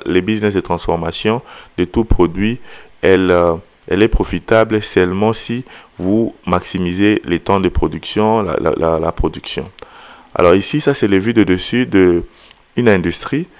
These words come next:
Vous n'avez pas besoin de, de, de, de lancer une grande industrie pareille. Vous pouvez commencer petit. Alors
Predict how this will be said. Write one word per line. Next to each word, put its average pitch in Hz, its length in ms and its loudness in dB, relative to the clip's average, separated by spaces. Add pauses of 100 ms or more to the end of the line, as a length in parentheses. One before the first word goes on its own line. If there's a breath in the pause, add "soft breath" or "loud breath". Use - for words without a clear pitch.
(260 soft breath)
Vous - 100 -2
n'avez 92 120 6
pas 127 160 4
besoin 104 260 2
de, 92 260 2
de, 87 140 2
de, 85 300 -2 (360)
de 95 80 2
lancer 87 360 0
une 98 300 -2
grande 120 260 -2
industrie 87 420 -2
pareille. 92 480 0 (400 loud breath)
Vous - 80 -8
pouvez 104 220 2
commencer 90 480 -2
petit. - 480 -6 (1080 soft breath)
Alors 90 220 6